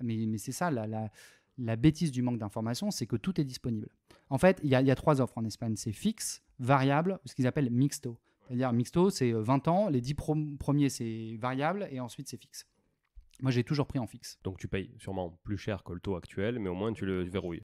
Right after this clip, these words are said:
Speaker 1: Bah oui, mais au moins, je suis sûr. Et, et je sais combien je paye à l'euro près, euh, et pour moi, c'est la tranquillité d'esprit, tu vois. Et moi, il y a des banquiers qui m'ont dit, « Mais, mais si tu montes une structure, une entreprise, tu deviens d'un coup, euh, beaucoup plus, euh, sexy auprès de la banque,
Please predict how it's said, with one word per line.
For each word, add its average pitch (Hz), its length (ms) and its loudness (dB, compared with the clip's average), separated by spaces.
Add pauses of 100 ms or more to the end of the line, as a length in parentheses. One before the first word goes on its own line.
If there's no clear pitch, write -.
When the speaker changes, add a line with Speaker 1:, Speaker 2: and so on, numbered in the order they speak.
Speaker 1:
Bah 131 240 -8
oui, 147 100 0
mais 113 80 -4
au 107 60 -6
moins, 110 140 -6
je - 60 -10
suis 127 120 -8
sûr. 139 240 -6
Et, 65 680 -10 (360)
et 123 120 -4
je 113 160 -4
sais 147 220 -2
combien 127 340 0
je 117 120 -2
paye 135 300 -2
à 113 60 -4
l'euro 123 380 6
près, 151 420 2
euh, 110 640 -2 (600)
et 127 60 -2
pour 127 140 -2
moi, 160 100 6
c'est 127 140 -2
la 123 80 0
tranquillité 117 560 -6
d'esprit, 127 360 -4
tu - 100 -18
vois. 131 200 -8 (120)
Et 131 100 2
moi, 147 160 8
il 131 80 6
y 120 60 6
a 113 40 4
des 113 120 2
banquiers 123 320 -2
qui 123 160 -10
m'ont 110 160 -2
dit, « 156 180 -2
Mais, 110 120 -2
mais 104 100 -10
si 104 160 -10
tu - 120 -14
montes 113 240 -8
une 110 80 -10
structure, 110 500 -10
une 107 140 -4
entreprise, 123 680 -4 (120)
tu - 160 -6
deviens 127 280 0
d'un 113 180 -4
coup, 143 380 -8
euh, 110 120 -4
beaucoup 110 260 -12
plus, 127 360 -6
euh, 110 220 -6
sexy 139 480 -4
auprès 117 240 -6
de 101 40 -4
la 107 80 -2
banque, 208 260 2